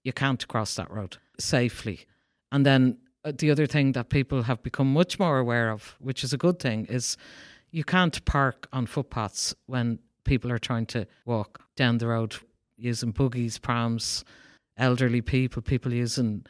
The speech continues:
crutches. It's amazing, like, it affects everyone at all stages in your life. So by doing things like making things accessible, flattening out footpaths, putting tactile paving down, audible lights,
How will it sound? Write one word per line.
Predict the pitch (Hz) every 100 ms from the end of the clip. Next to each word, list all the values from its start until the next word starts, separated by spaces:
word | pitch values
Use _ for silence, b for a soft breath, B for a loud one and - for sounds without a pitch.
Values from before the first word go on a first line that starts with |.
| b b
crutches. | - 156 165 - 151 147 131 - - - _
It's | - 156
amazing, | 147 151 156 147 120
like, | 113 117 -
it | 127
affects | 127 - 131 -
everyone | 113 127 135 - b b b
at | 135
all | 139 147
stages | 147 - 160 156 156
in | 160
your | 156
life. | 160 151 - B B B B
So | - 160 143
by | 151 143 -
doing | - 160 151
things | - 143 -
like | 127 104
making | 131 135 143 139
things | 135 123 110
accessible, | 107 131 120 - 123 - B B B B
flattening | - 143 139 143 135
out | 123 120
footpaths, | 131 - 131 123 - -
putting | - 151 147 131 101 -
tactile | - 170 - 127 123
paving | - 123 127 123 123
down, | 123 123 117 B B B B B
audible | 139 135 123 123
lights, | 120 131 131 - -